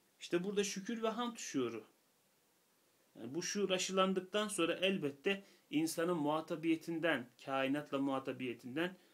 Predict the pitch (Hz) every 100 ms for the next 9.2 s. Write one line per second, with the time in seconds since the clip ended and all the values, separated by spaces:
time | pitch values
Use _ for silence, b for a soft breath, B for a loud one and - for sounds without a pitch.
0 | b b - 143 139 - 151 147 139 143
1 | 135 139 120 127 131 127 120 151 175 139
2 | 139 143 143 139 135 135 131 131 127 127
3 | 127 127 156 180 180 b b b - -
4 | - _ 143 160 196 185 226 196 165 151
5 | 147 143 143 143 147 143 139 143 156 160
6 | 185 - - - - 165 165 180 - 220
7 | 156 233 277 B B _ 175 160 180 180
8 | 180 160 151 147 110 - 180 175 - 185
9 | 226